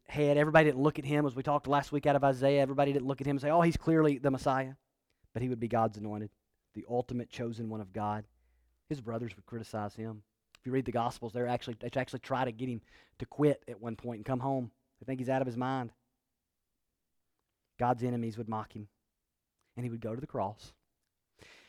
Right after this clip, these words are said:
He would die for our sins, and he would rise from the dead, rescuing all those who put their faith and trust in him from sin, from death, from hell.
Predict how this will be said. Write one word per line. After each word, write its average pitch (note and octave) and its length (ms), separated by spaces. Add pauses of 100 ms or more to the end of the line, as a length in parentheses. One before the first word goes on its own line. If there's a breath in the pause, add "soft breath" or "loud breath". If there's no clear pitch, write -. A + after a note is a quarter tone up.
(600 soft breath)
He B2+ 100
would G2+ 160
die A#2 280
for B2+ 200
our B2 140
sins, E2 560 (1120)
and G2+ 80
he G#2+ 80
would F#2+ 100
rise F#2+ 280
from G2 120
the F#2 60
dead, F2 320
rescuing G2 480 (840 soft breath)
all A#2 280
those A#2+ 240
who A2+ 80
put - 180
their G#2 120
faith G#2 260
and G2 80
trust - 280
in F#2 120
him F2 240 (360 soft breath)
from F#2+ 140
sin, A2+ 480 (240 soft breath)
from G2 180
death, F#2 380 (240)
from F2+ 140
hell. - 280